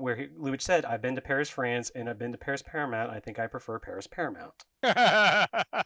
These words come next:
Speaker 1: Yeah, it, and I mean, I guess the little things of the Lubitsch touch, even though it was Borzage, um, the one thing I loved about it was, I, part of the reason I, I, Lubitsch seems,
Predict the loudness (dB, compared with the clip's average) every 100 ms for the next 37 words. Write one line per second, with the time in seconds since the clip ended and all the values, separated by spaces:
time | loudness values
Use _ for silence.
0 | -4 -8 -6 -12 -10 -12 _ -8 2 6
1 | 4 2 0 0 0 0 2 2 2 0
2 | 0 4 4 8 8 10 6 4 4 6
3 | 4 2 2 2 0 2 2 2 0 -2
4 | 2 2 2 0 0 -2 -2 0 2 0
5 | -4 -10 -2 0 4 4 4 0 -2 -4
6 | -4 0 0 -2 -4 -4 -4 -4 -4 -6
7 | -4 -2 -2 -4 _ _ _ 0 2 2
8 | -6 _ _ _ -2 0 2 0 0 -2
9 | -2 -2 -4 -12 _ _ _ _ _ _
10 | _ _ _ 2 4 6 4 2 -4 _
11 | _ 0 0 0 0 2 2 0 -2